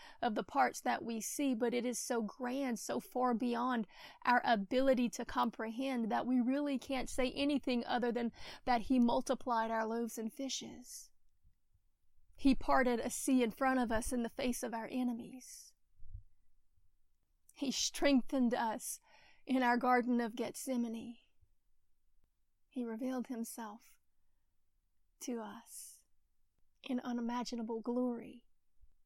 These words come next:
in our weakest moment when our faith was failing. All of it to remind us that he is the one who keeps the covenant. We just have to keep believing in it,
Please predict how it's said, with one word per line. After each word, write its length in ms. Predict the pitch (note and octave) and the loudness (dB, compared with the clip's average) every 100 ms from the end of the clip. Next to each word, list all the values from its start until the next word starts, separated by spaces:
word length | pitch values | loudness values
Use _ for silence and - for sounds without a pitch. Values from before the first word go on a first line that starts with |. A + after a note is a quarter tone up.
| _ | _
in 120 | A3+ | -8
our 180 | A#3+ A#3+ | -2 -2
weakest 480 | A3+ B3+ A#3 A3 - | 0 -2 -2 -6 -4
moment 400 | A#3+ B3 A3+ A3+ | -2 -2 -2 -4
when 160 | A#3+ G#3+ | -6 -8
our 140 | G#3+ | -10
faith 300 | - B3 A#3 - | -10 -8 -8 -10
was 220 | G#3+ - | -14 -10
failing. 520 | B3 A#3+ A#3 A3 B3 B3 _ _ - - - - - _ _ - - | -6 -6 -8 -14 -18 -20 _ _ -20 -20 -20 -20 -20 _ _ -14 -4
All 240 | B3+ B3+ | -2 -2
of 120 | A#3+ | -6
it 440 | - - _ - - - _ _ _ | -12 -20 _ -20 -20 -20 _ _ _
to 120 | - | -8
remind 540 | A#3+ A#3+ A#3 A#3+ A3+ A3 | -6 -4 -2 0 -2 -4
us 460 | - - - - - _ _ _ _ _ _ _ | -14 -18 -18 -18 -20 _ _ _ _ _ _ _
that 160 | - - | -6 -6
he 340 | - C4 C#4 - | 0 4 4 2
is 220 | A3 A#3 | -6 -8
the 80 | D#4 | -12
one 340 | A3+ C4 C4+ C4 _ _ _ _ _ _ _ _ _ _ _ _ | -12 -14 -20 -20 _ _ _ _ _ _ _ _ _ _ _ _
who 160 | - B3+ | -4 -4
keeps 340 | - A#3+ - | -4 -8 -10
the 140 | - - | -20 -16
covenant. 240 | - - - - _ _ - _ _ _ _ _ _ _ _ _ _ - - _ _ - _ - | -14 -16 -20 -20 _ _ -20 _ _ _ _ _ _ _ _ _ _ -20 -20 _ _ -20 _ -4
We 100 | B3 | 0
just 200 | A#3 A3+ | 0 0
have 160 | A3+ | -4
to 100 | - | -6
keep 240 | A3+ A#3+ - | -6 -6 -6
believing 480 | A3 A3+ A#3 B3 A#3 | -4 -2 -2 -2 -2
in 160 | B3 | -4
it, 320 | A#3+ B3 - | -6 -8 -8